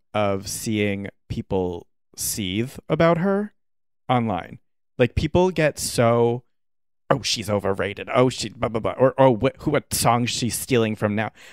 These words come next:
Like, there's a certain annoying backlash to her that I sort of, like, enjoy watching people seethe about.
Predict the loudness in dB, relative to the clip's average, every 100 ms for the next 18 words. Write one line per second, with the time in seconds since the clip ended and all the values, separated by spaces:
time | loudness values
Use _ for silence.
0 | _ -4 2 2 2 -6 -8 -4 -4 -4
1 | -4 -4 -4 -8 -14 _ _ _ _ _
2 | -4 -2 0 0 0 0 -2 -4 -6 -10
3 | -14 _ _ _ _ _ _ -6 -6 -6
4 | -8 -6 -8 -8 -6 -4 -4 -6 -6 -4
5 | -4 -4 -4 -8 -8 -16 _ _ _ _
6 | _ _ _ -4 -4 -2 2 2 2 0
7 | -4 _ _ _ _ _ -4 -4 -4 -8
8 | -8 -6 -6 -6 -12 -14 -12 -12